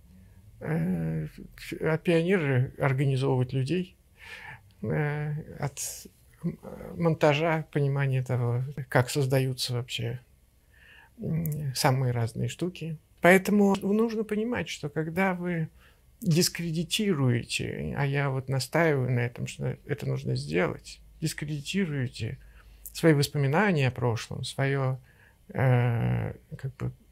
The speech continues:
ощущение собственного прошлого, вы на самом деле ничего не теряете.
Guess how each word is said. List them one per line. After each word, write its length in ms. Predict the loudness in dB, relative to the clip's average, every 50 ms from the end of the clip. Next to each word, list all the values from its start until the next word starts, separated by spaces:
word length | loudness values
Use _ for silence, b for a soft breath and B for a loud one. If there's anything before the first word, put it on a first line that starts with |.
| -20 _ _ _ _ _ -4
ощущение 800 | -2 2 2 2 2 2 2 2 2 4 4 4 4 4 2 0
собственного 420 | -2 -4 -6 -6 -2 -2 -2 -2
прошлого, 540 | -2 -4 -6 -6 -6 -8 -10 -12 -12 -12 -14 -16 _ b b b b b b b b b b b b -20 _ _ _ _
вы 180 | 2 4 4 6
на 140 | 6 4 4
самом 480 | 4 4 2 2 4 4 2 2 2 0
деле 540 | -2 -2 0 0 0 0 -2 -2 -4 -6 -6
ничего 600 | 0 4 4 4 4 4 0 0 0 2 2 4
не 180 | 4 2 2 0
теряете. 680 | 0 0 2 2 2 2 0 -2 -4 -6 -6 -6 -6